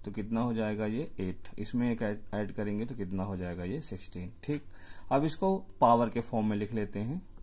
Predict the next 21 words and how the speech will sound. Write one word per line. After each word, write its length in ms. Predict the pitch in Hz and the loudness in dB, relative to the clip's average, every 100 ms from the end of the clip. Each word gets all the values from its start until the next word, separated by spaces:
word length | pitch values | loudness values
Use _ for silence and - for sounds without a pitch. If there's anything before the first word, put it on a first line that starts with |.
| - - | -12 -4
वन 240 | 113 117 117 | 2 6 6
बाई 160 | 120 | 4
टू 220 | 131 131 104 | 2 0 0
के 120 | 120 | -2
पावर 360 | - 87 85 | -2 -4 -4
के 120 | 92 90 | -8 -10
फॉर्म 300 | - 90 90 | -8 -8 -6
में, 100 | 90 | -6
ठीक 240 | - 165 | -6 -4
है? 120 | 185 190 - - - | -4 -6 -10 -12 -4
तो 60 | |
ये 120 | 107 113 | 0 2
लिख 220 | 117 - | 0 -2
लिया, 200 | 120 175 - - - - - - - - | -2 -4 -8 -14 -16 -16 -14 -12 -12 -4
तो 140 | 117 110 | 0 0
इसकी 200 | - 120 | 0 0
पावर 260 | 110 110 | 2 2
कितनी 280 | 104 - 120 | 0 -2 -2
हो 40 | |
जाएगी, 300 | 110 98 95 | 0 0 -2
टू। 280 | 90 113 170 | -4 -4 -6